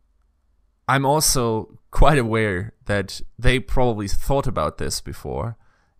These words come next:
and it is probably not financially feasible at this point in time,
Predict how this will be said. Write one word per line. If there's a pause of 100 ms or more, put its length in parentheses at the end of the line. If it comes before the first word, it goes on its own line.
(100)
and (160)
it
is
probably
not
financially
feasible
at
this
point
in
time,